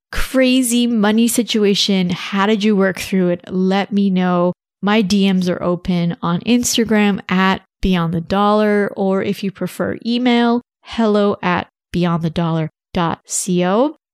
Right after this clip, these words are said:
Next week is another special mid-season episode. We're gonna recap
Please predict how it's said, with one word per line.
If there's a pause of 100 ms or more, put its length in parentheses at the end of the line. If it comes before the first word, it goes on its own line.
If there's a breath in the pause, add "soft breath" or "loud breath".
(140)
Next
week
is
another
special
mid-season (100)
episode. (320)
We're
gonna
recap